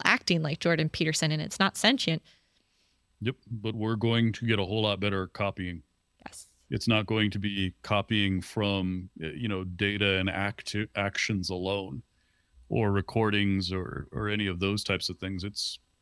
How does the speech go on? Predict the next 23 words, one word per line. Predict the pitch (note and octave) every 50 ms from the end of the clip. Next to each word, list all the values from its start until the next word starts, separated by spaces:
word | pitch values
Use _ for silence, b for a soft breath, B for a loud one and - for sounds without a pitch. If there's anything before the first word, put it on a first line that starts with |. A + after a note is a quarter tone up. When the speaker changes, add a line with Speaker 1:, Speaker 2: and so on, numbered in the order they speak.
| _ _ _ _ -
Speaker 2:
I | - -
mean, | B2+ A#2 G#2+ G2 F#2+ F#2+ F#2 -
that's | - F#2+ - -
where | B2+ A2
Neuralink's | G2 G2 G2 F#2+ F2+ F2+ E2 - -
going. | - - F#2 A2+ A2 F2+ -
That's | C2 C#2+ - - -
where | G#2+ G2
a |
lot | F#2+ F#2 F2+ F#2+
of | F#2+ F2+ E2+
these, | F2 G2 F#2+ F#2+ F#2 F2+ F#2 - - - - - -
you | - C#3 A#2+
know, | G#2 F#2+
human | F2+ E2+ - G2+ F#2 F#2
brain | F2 F#2+ F#2+ F#2 F#2
in-, | F#2+ G2 - -
or | G#2 G2+ G2 F#2+
machine | F#2+ F2+ - - G#2+ G2
brain | F2+ F#2+ F#2 F2+ F#2
interface, | F#2 G2 A2+ G#2 - F#2 F2+ F#2 F2 - - - - - - _ _ _ _ _ _ _ _ _ _ _ _ _ _ _ _ _ _ _
human | - - A#2 G#2 G2 F#2 F#2
intelligent, | F#2+ F#2 F2 - G2 F#2+ G2 G2+ F2+ - G2 F#2 F2+